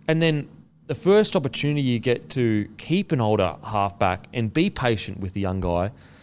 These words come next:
you go, "Nah, we're going with Sexton. He's our guy." Like, you publicly come out and say, "Sexton's playing seven next year," after you just re-signed Fogarty. So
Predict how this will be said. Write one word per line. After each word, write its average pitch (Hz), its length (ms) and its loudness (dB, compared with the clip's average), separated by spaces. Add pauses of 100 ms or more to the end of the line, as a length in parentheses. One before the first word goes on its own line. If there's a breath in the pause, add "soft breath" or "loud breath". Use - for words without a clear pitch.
(160 loud breath)
you 127 120 -2
go, 131 160 4
"Nah, 147 220 0 (680)
we're 123 80 -2
going 127 240 2
with 127 120 0
Sexton. 120 420 -2
He's 127 240 0
our 117 100 4
guy." 113 200 0
Like, 127 200 0
you 123 80 -4
publicly 156 380 -2
come 127 280 -2
out 131 120 2
and 113 80 -4
say, 127 420 4 (220 loud breath)
"Sexton's - 460 0
playing 117 260 0
seven 110 260 0
next 107 300 -4
year," 98 240 0 (560 loud breath)
after 156 340 0
you 131 100 4
just 123 360 2
re-signed 113 420 0
Fogarty. 117 300 0
So 117 260 0